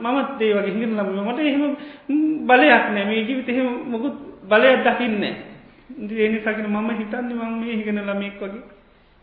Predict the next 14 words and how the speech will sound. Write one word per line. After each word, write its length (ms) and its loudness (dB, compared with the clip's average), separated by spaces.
ඈ? 120 -10
ඒ 140 0
නිසා 240 -2
ඉතින් 400 0
ඕන 220 0
කෙනෙකුට 340 -4
දෙයක් 240 4
කරන්න 260 0
පුළුවන්. 320 2
ඈ? 800 -18
බලය 320 4
තියෙන 240 -2
කෙනා 200 -4
තමයි 280 -4